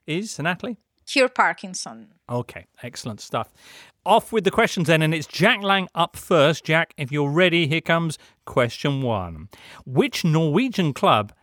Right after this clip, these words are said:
Speaker 1: did Red Bull Salzburg sign Erling Haaland from?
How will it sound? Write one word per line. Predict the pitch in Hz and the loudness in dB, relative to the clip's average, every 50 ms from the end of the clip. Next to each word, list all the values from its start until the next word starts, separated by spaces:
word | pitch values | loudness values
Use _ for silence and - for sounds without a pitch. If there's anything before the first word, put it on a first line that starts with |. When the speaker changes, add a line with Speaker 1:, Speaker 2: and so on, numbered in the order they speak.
| _ _ _ | _ _ _
Speaker 1:
did | - 151 143 127 | -6 -4 -4 0
Red | 127 151 202 233 175 _ | 2 2 0 0 0 _
Bull | - 185 175 156 | 0 0 0 -2
Salzburg | - - - 254 262 208 - - _ 127 110 107 107 | -4 -2 -2 -4 -4 -4 -8 -4 _ 0 0 0 -2
sign | - - - 147 143 147 - - | -4 -2 0 0 -2 -2 -2 0
Erling | 160 170 175 165 151 135 | 0 2 2 2 0 -2
Haaland | - 190 214 240 214 160 120 95 92 | -2 -2 -2 -2 -2 -2 -2 -4 -6
from? | - - - 95 85 80 87 | -8 -8 -8 -8 -8 -8 -14